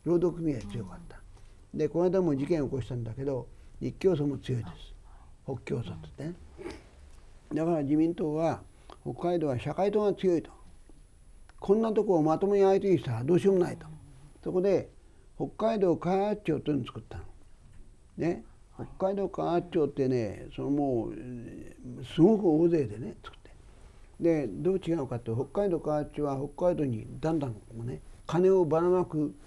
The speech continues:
Speaker 1: えー、とこなのね。
Speaker 2: 補助金ってことですか？
Speaker 1: いろいろ。
Speaker 2: いろいろ含めて。
Speaker 1: うん。とね、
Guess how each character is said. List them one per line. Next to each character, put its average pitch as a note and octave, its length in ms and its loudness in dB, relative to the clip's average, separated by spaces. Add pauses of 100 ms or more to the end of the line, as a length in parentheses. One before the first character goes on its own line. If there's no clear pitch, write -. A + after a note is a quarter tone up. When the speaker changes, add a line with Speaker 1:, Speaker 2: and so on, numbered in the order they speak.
(1000)
Speaker 1:
え - 240 -10
ー、 - 20 -14
と - 100 -6
こ A2+ 100 -4
な G3+ 60 -6
の G3 80 -10
ね。 B2+ 120 -10
Speaker 2:
補 A#3+ 60 -2
助 A#3 200 0
金 A#3+ 220 -6
っ - 20 -8
て A3+ 100 -6
こ A3 140 -8
と A3 120 -8
で D#3+ 120 -14
す E3 80 -14
か？ F3 60 0
Speaker 1:
い E3 40 6
ろ D#3 120 6
い - 20 4
ろ。 A#2 240 2
Speaker 2:
い G3+ 60 0
ろ G#3 140 2
い F#3 40 -2
ろ F3 180 0
含 D#3+ 380 0
め F3 120 -4
て。 - 200 -10
Speaker 1:
う F#3+ 40 -4
ん。 - 20 -2
と D#3 60 2
ね、 F#3+ 260 4